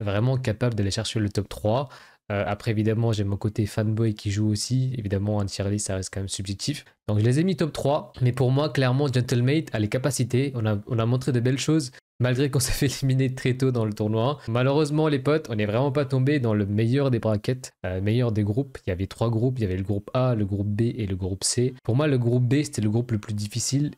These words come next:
ensuite le groupe C, évidemment en, à la fin le groupe A. Au final le groupe A, bon, pas de spoiler, mais vous savez qui a gagné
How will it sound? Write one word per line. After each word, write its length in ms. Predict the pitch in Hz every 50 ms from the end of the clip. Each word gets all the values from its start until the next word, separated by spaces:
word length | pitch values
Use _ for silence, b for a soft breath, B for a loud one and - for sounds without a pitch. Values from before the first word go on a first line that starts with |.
| -
ensuite 340 | - 110 101 - - 131 127
le 80 | 117 113
groupe 240 | 104 107 104 104 -
C, 300 | - - 117 127 123 123 - -
évidemment 760 | 107 101 107 107 107 117 123 123 123 131 110 107 95 95 98
en, 60 | 95
à 40 | 98
la 160 | 98 98 101
fin 240 | - - - 117 117
le 100 | 110 104
groupe 280 | 95 - 95 92 - -
A. 300 | - 120 131 139 - - _ _ _ - -
Au 40 | 113
final 360 | - - 113 107 110 110 110
le 80 | 101 101
groupe 240 | 101 98 98 - -
A, 340 | 101 101 101 98 98 104 110
bon, 240 | 104 98 95 92 110 _ _ _ _ _ _
pas 100 | - 113
de 80 | 104 -
spoiler, 420 | - - 120 117 113 117 120 117 107
mais 80 | 107 107
vous 140 | 104 101 104
savez 320 | - 113 107 113 113 104
qui 180 | - - - 117
a 60 | 113
gagné 420 | 113 117 113 117 120 117 127 127